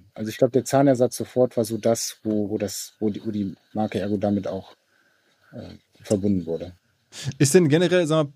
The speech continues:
Speaker 2: Produktentwicklung in euren Branchen, also wie oft kommen neue Versicherungen jetzt wirklich auf den Markt, hat, denkt sich immer was Neues aus? Also,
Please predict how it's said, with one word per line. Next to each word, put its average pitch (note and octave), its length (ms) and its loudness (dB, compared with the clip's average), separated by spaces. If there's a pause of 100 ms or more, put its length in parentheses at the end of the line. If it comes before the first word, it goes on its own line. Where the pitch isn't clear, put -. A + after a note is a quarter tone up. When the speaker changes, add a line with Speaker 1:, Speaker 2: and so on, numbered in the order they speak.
Speaker 2:
Produktentwicklung F3+ 920 0
in E3 160 -2
euren D#3+ 640 0
Branchen, E3 540 0 (260)
also C#3 180 6
wie C#3 460 0
oft E3 200 4
kommen E3+ 220 8
neue E3+ 220 8
Versicherungen E3+ 760 2
jetzt D3+ 420 -2
wirklich D#3 260 0
auf D3 100 2
den D3 80 4
Markt, C#3 240 4
hat, D3 160 -4
denkt D#3+ 160 0
sich - 80 -6
immer D#3 140 2
was C#3 140 6
Neues D3 280 4
aus? C3 300 2
Also, C3+ 320 4